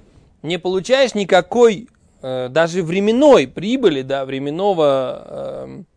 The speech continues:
выигрыша, не прибыли, а выигрыша в данном случае,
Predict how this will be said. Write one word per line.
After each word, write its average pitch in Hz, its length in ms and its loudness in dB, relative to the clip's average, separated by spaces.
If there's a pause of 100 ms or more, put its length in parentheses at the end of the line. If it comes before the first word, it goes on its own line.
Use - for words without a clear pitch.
(440)
выигрыша, 170 720 2
не 127 160 -16
прибыли, 185 300 -10
а 131 100 -6
выигрыша 190 460 -6
в 143 40 -10
данном 147 220 -10
случае, 170 340 -8